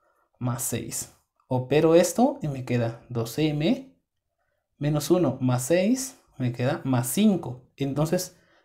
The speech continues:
el exponente de la y es dos m más cinco. Solo se operan aquellos términos que sean semejantes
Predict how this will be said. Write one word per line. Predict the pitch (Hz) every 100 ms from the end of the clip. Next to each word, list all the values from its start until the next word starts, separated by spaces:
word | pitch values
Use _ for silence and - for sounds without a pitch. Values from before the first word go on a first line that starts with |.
| _
el | 156
exponente | 165 - 165 180 175 170
de |
la | 156
y | 139 170 240 - _ _ _ _ _ _ _ _
es | 131 127
dos | 135 139 151 - _ _
m | 135 131 135 156 262 - _ _ _ _ _ _ _ -
más | 131 147 - - -
cinco. | - - 131 113 - - _ _ _ _
Solo | - - 202 226
se | 220 196
operan | 202 156 139 156 208
aquellos | 135 139 143 143
términos | 156 170 185 -
que | 143
sean | - 143 156
semejantes | 180 202 208 165 165 208 208